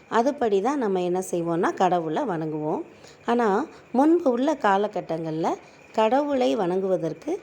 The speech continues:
இவ்வளவு ஆடம்பரங்கள் எல்லாம் கிடையவே கிடையாது. வீடே வந்து ஒரு கோயில் மாதிரி மாத்துறது, அலங்கார பொருட்கள்,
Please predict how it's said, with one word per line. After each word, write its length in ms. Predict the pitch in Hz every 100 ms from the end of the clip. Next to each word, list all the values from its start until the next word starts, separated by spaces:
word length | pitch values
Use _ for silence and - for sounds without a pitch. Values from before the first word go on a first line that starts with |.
| - -
இவ்வளவு 480 | - 254 285 302 302
ஆடம்பரங்கள் 680 | 269 196 208 208 202 180 170
எல்லாம் 320 | 160 156 233 339
கிடையவே 480 | - 175 175 170 185
கிடையாது. 580 | 190 170 156 143 151 151 - - -
வீடே 460 | 202 262 277 277 262
வந்து 360 | 214 196 233
ஒரு 180 | 202 190
கோயில் 420 | 196 202 208 202
மாதிரி 360 | 180 175 180 185
மாத்துறது, 680 | 175 165 160 160 151 160 160 - -
அலங்கார 560 | 180 202 220 220 208 185
பொருட்கள், 560 | 175 165 165 170 165